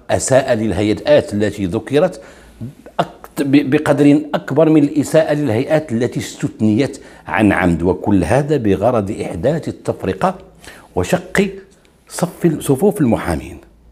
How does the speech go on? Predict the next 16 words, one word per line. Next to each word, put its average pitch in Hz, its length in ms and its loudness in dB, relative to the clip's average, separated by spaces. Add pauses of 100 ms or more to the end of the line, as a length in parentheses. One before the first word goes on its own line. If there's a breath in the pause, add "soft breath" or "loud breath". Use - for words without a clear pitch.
(220)
هذا 107 400 2 (380 loud breath)
تناقض، 104 540 0
وقلت 104 440 -6
هذا 95 180 -4
سلوك 98 400 -6
غير 85 300 0
مقبول 76 440 -10 (340 loud breath)
وغير 87 340 2
أخلاقي. 95 440 -6
فالأعراف 101 580 2 (140)
قد 78 140 -4
درجت 92 400 0
على 92 260 0
أن 101 240 -2
جميع 95 340 -2
الهيئات 87 480 -2